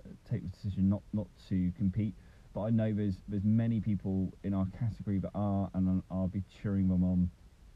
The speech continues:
<laughs> as loudly as I possibly can, um, i-, in a couple of weeks in Coventry. And, um, again,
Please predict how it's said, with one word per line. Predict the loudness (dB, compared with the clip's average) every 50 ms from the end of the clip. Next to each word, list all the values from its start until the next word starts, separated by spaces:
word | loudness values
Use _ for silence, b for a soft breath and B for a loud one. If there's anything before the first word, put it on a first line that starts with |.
| -20 -20 -20 -14 -10
<laughs> | -4 0
as | 2 2 4 4
loudly | 2 2 2 0 0 0 0 0
as | 0 0 0
I | 0
possibly | 0 -2 -2 -2 -2 -2 -2
can, | -2 0 0 0 2 2 2 2 2 0 B B B B B B B B -10 -6
um, | -4 -2 0 0 2 2 2 4 4 4 6 6 6 4 2 0 -2
i-, |
in | -6 -4 -2 0 0
a | 0
couple | 0 0 -2 -2 -2
of | -2
weeks | -4 -4 -8
in | -6
Coventry. | -2 0 2 2 2 2 2 0 0 0 0 0 -2 -2
And, | -2 0 0 2 2 2 2 0 0 -4 -4
um, | -2 -2 0 0 2 2 0 0 -2 -6 -12 -10 -6
again, | -4 -2 0 -2